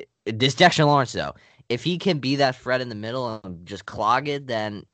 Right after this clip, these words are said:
Frank Gore's not gonna be able to do his thing. Then it's all got to be on Devin Singletary to try and bounce these outside.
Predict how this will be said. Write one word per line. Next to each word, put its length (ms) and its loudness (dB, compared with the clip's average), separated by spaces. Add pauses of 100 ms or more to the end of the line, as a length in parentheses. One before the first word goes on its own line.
(440)
Frank 280 -4
Gore's 180 -2
not 180 -2
gonna 60 -18
be 60 -6
able 100 -2
to 100 -8
do 120 -4
his 160 -6
thing. 240 -4
Then 100 -2
it's 140 -6
all 180 2
got 160 0
to 60 -10
be 80 -2
on 100 -2
Devin 220 0
Singletary 480 -2
to 80 -6
try 160 2
and 80 -2
bounce 260 2
these 140 -10
outside. 600 -4